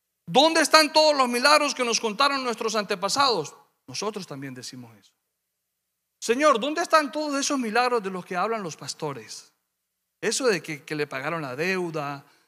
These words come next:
eso de que el Señor lo sanó, lo levantó de una enfermedad, de que tenía neumonía y el Señor lo sanó en un servicio. ¿Dónde están todos es-, dónde están esos milagros que ahora la, la hermana Eliana, que,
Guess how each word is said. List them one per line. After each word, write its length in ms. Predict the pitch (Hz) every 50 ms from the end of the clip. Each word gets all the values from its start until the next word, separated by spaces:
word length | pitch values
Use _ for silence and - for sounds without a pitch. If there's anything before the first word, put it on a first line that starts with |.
| _ _ _
eso 280 | 156 170 165 - 175 156
de 120 | 147 135
que 380 | - 151 143 135 131 123 123 113 -
el 100 | 123 135
Señor 320 | - 160 151 160 170 160
lo 80 | 156 156
sanó, 600 | 147 - 143 143 170 196 220 208 208 202 185 180
lo 100 | 170 165
levantó 420 | 160 160 156 156 156 151 151 190 185
de 60 | 185
una 140 | 180 165 160
enfermedad, 1000 | 151 147 - 156 147 147 147 156 180 202 202 196 190 185 170 160 151 - - _ _ _ _ _ _ _ _ _ _ _ _ _ _ _ _ _ -
de 100 | 165 160
que 140 | 156 160 151
tenía 720 | - 160 147 151 165 175 180 175 170 160 156 147 147 151
neumonía 600 | 165 175 170 170 165 160 165 180 220 240 220 196
y 60 | 185
el 80 | 185
Señor 300 | 175 - 175 170 170 170
lo 100 | 165 170
sanó 220 | 160 - 175 165 165
en 80 | 160
un 100 | 160 156
servicio. 760 | 151 - 165 165 170 208 247 233 190 - - 202 175 165 160 - _ _ _ _ -
¿Dónde 180 | 226 277 302
están 320 | 302 277 - 294 254 233 -
todos 240 | - 226 226 220 220
es-, 140 | 208 196
dónde 220 | 196 254 302 311 320
están 180 | 320 - 302
esos 180 | 285 277 302 277
milagros 460 | 262 233 208 208 233 247 240 240 214
que 100 | 214 -
ahora 140 | 190 196 208
la, 200 | 208 190 180 170 - - _ _ _ _
la 80 | - 151
hermana 320 | 156 156 165 180 202 196
Eliana, 440 | 185 160 170 196 196 196 196 180 156
que, 200 | - 156 139 135